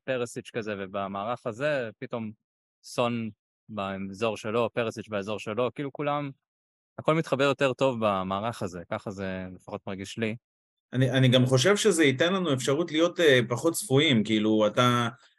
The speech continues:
Speaker 2: אחת התלונות הכי גדולות שהייתה לנו על הדרבי, זה שבאנו פשוט, היה ברור מה אנחנו הולכים לשחק, ו-, ובסדר, דיברנו פה, אפשר לשחק את אותו דבר כמו ששיחקנו באנפילד ובאיתיחד,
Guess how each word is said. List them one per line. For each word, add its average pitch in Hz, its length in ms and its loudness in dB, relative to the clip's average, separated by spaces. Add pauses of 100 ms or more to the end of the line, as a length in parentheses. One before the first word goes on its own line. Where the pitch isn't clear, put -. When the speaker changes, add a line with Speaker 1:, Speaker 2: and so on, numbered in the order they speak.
(280)
Speaker 2:
אחת 165 280 4
התלונות 156 380 0
הכי 165 180 2
גדולות 151 440 4
שהייתה 143 320 4
לנו 156 240 2
על 123 100 6
הדרבי, 175 500 4
זה 127 160 -4
שבאנו 147 560 0
פשוט, 180 400 2 (1300)
היה 151 340 6
ברור 202 360 8
מה 202 160 6
אנחנו 180 280 0
הולכים 151 240 -2
לשחק, 208 500 4 (160)
ו-, 117 920 0 (140)
ובסדר, 113 1000 2
דיברנו 135 440 4
פה, 123 340 6
אפשר 139 180 2
לשחק 143 400 0
את 131 100 -6
אותו 135 200 2
דבר 131 300 4
כמו 135 140 -2
ששיחקנו 131 460 -2
באנפילד 127 500 2
ובאיתיחד, 113 600 2